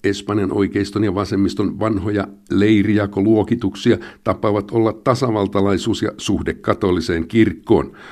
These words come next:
Monarkian ja kirkon suosiminen mielletään oikeistolaisuudeksi. Uuden Ciudadanos-puolueen johtaja näyttää olevan kovin hyvää pataa tuoreen kuninkaan Felipe kuudennen kanssa.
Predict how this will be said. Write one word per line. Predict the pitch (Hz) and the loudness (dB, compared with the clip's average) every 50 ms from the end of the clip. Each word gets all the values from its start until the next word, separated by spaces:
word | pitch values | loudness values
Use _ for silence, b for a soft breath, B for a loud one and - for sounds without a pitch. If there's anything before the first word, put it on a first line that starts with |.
| B B | B B
Monarkian | B 87 92 92 80 80 82 85 - - 95 95 101 | B 0 2 2 2 0 -4 -4 -6 -4 -2 -2 -2
ja | 98 98 | -2 -4
kirkon | 101 - 117 107 107 98 107 104 107 | -2 0 2 2 2 2 0 0 0
suosiminen | - - 123 120 104 - 117 110 110 110 110 | 0 2 2 2 2 2 2 2 2 2 2
mielletään | 110 113 113 113 113 110 117 123 123 131 131 | 2 4 4 4 4 2 2 0 -2 -2 -2
oikeistolaisuudeksi. | - 120 117 110 98 - - 85 82 - - 85 78 78 78 76 - - 69 67 - - - - - _ - B B B B B B B | 0 2 4 4 4 2 0 -2 -2 -2 -4 -4 -2 -2 -2 -2 -2 -4 -6 -6 -8 -10 -12 -14 -18 _ -20 B B B B B B B
Uuden | B 85 90 90 90 87 | B -2 0 2 2 2
Ciudadanos-puolueen | 85 - 117 113 110 110 107 113 110 110 110 101 - 123 117 113 110 117 117 117 110 | 4 6 6 6 6 6 4 4 4 2 2 0 0 2 4 4 6 6 4 4 4
johtaja | 131 139 135 120 123 - - 120 117 113 | 2 2 2 0 -2 -2 -2 0 2 2
näyttää | 120 120 117 113 - - 123 120 117 | 2 2 0 0 -2 -2 -2 -2 0
olevan | 120 120 113 117 110 - | 0 0 0 0 -2 -4
kovin | - - 139 139 131 113 101 90 | -2 0 0 2 2 2 0 0
hyvää | 104 110 98 90 90 82 78 - | 0 0 0 0 -2 -4 -4 -6
pataa | - 127 127 127 123 120 117 120 120 B B B B - | -4 -4 -4 -2 -2 -4 -4 -4 -4 B B B B -2
tuoreen | 147 127 113 107 101 101 101 98 98 95 | 0 2 2 2 2 2 2 2 2 0
kuninkaan | - - 135 131 123 117 110 104 98 104 104 98 95 - | 0 0 2 6 8 8 8 6 4 2 0 -2 -2 -2
Felipe | - - 110 101 104 101 87 104 104 | 0 0 2 2 2 2 0 -2 -4
kuudennen | - - 131 131 123 120 107 98 95 85 85 80 | -2 0 2 4 4 6 6 6 4 2 2 0
kanssa. | 87 80 76 76 - - 85 | -2 -2 -2 -4 -4 -6 -8